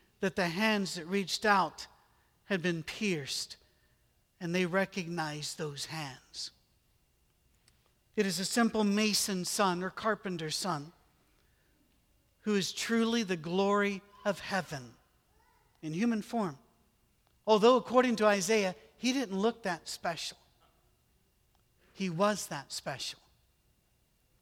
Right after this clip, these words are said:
It doesn't matter what it looks like, it matters what it is.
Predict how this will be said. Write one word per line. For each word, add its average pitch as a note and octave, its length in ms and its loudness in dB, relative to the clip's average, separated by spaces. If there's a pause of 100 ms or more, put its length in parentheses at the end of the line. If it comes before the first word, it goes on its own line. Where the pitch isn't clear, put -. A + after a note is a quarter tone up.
(240)
It G3 140 -2
doesn't G#3 340 0
matter F#3 300 0
what D#3+ 200 -4
it C#3+ 120 -12
looks F3+ 320 -6
like, E3+ 300 -4
it D#3+ 120 -14
matters F3 460 -4
what F3+ 140 -8
it D3 140 -10
is. D3 520 -8